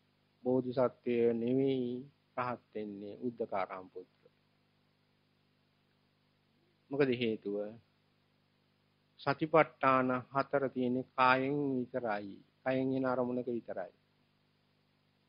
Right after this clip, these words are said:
මනසෙන් එන අරමුණක තියෙන්නේ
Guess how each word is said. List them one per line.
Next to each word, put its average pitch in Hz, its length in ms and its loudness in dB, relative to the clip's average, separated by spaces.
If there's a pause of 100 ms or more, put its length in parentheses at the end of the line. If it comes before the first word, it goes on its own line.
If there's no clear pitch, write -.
(1500)
මනසෙන් 170 500 6
එන 147 200 4
අරමුණක 135 560 4
තියෙන්නේ 120 760 0